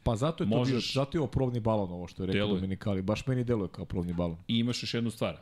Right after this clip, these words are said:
Speaker 2: Tako možeš da zadržiš trke koje su ti okosnice, da zadovoljiš starije, sladokusce, navodno, takozvane,
Speaker 1: Da.
Speaker 2: i da kažeš: „E, evo, imate. Evo, tražili ste, gledajte, evo, dobili ste.” I, a s druge strane, uvodimo nove trke, pa ćemo da vidimo.
Speaker 1: Tako je.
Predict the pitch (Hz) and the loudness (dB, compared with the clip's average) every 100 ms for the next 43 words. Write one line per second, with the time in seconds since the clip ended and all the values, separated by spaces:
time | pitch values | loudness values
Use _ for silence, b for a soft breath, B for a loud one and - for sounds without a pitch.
0 | - _ - 104 - 117 117 123 110 98 | -18 _ -6 -4 -2 0 2 0 -2 -2
1 | 92 90 107 113 104 - - 120 - 92 | -2 0 -2 -2 -4 -4 -4 -4 -4 -6
2 | 98 - 95 98 90 - - 131 - 127 | -4 -4 -2 -2 -2 -2 -2 -2 -2 -2
3 | 95 98 104 104 95 - - - - 85 | -2 0 0 0 -2 -4 -12 -14 -6 -4
4 | 90 113 139 131 B B - 113 98 98 | 0 0 0 -4 B B -6 -2 -2 -4
5 | - 87 - - 113 110 107 98 98 104 | -4 -6 -4 -2 0 0 -2 -6 -4 -4
6 | - 107 120 143 - 95 110 127 110 139 | 0 0 0 2 2 2 0 -2 -2 0
7 | 143 117 101 98 87 104 139 - b b | 0 -2 -2 -2 -2 -2 -2 -8 b b
8 | b _ 95 92 87 87 98 98 104 120 | b _ -2 -2 -4 -4 -2 -2 -2 -4
9 | - 123 135 107 - 87 80 78 98 113 | -2 -2 0 -2 -4 -6 -4 -2 -2 -2
10 | - 170 B B B B - 131 131 123 | -2 -4 B B B B -4 0 2 2
11 | 123 107 101 120 127 139 139 135 123 123 | 0 -2 0 0 0 -2 0 0 0 0
12 | 127 117 110 113 95 - - 117 - 107 | 2 2 4 2 0 -2 -4 -4 -2 -2
13 | - 110 104 95 76 - - - - 127 | -2 0 2 0 -2 -12 -20 -20 -6 -4
14 | 110 131 | -2 -4